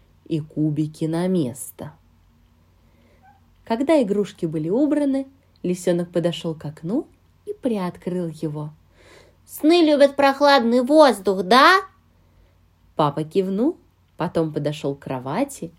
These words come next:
и сказал: «Если правильно всё сделать, то мы заманим сон прямо сюда. Сны ведь любят полежать на мягком и тёплом».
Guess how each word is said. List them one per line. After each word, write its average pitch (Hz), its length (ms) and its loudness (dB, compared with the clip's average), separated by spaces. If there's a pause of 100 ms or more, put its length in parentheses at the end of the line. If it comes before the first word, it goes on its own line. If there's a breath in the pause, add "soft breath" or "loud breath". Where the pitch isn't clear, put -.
(120)
и 240 80 -8
сказал: 214 600 -4 (880)
«Если 147 500 -4
правильно 151 760 0
всё 131 280 -4
сделать, 151 920 0 (300 soft breath)
то 131 120 -4
мы 143 400 2
заманим 151 720 4
сон 165 420 6
прямо 165 420 4
сюда. 208 460 2 (720 soft breath)
Сны 156 480 -4
ведь 135 260 -6
любят 151 560 -2
полежать 262 640 2
на 170 140 2
мягком 147 640 -2
и 170 140 -2
тёплом». 139 680 0